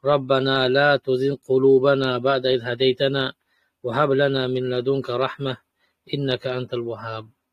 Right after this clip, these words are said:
So then the Shaykh, in reference to what was mentioned of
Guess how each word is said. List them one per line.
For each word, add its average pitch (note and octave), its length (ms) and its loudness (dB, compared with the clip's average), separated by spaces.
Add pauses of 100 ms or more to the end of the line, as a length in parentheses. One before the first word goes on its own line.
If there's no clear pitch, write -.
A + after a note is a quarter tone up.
(840)
So - 140 -14
then F#3 380 4
the C#3 160 -2
Shaykh, E3+ 440 2 (680)
in D3 120 -8
reference E3 420 -2
to D3+ 100 -4
what D3+ 120 -2
was C#3 100 -4
mentioned D3 440 -8
of C3+ 240 -2